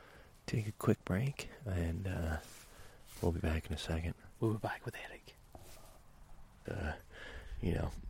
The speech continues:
Speaker 1: a-, afraid of what might happen to us if he finds us. Basically,
Speaker 2: It was
Speaker 1: he
Speaker 2: one of those, it was one of the pros in this group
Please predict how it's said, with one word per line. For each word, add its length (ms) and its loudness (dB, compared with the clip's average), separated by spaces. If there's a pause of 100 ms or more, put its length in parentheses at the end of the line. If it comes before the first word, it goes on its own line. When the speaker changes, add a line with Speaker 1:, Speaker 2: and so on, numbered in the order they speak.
(120)
Speaker 1:
a-, 220 0
afraid 340 4
of 140 4
what 180 4
might 220 2
happen 340 4
to 180 4
us 220 2 (160)
if 120 0
he 100 6
finds 380 2
us. 180 0 (1200)
Basically, 280 10
Speaker 2:
It 40 12
was 60 6
Speaker 1:
he 60 8
Speaker 2:
one 120 6
of 60 -2
those, 200 -2 (180)
it 100 -6
was 180 -6
one 120 -2
of 120 -2
the 80 -2
pros 420 2
in 100 4
this 160 2
group 300 0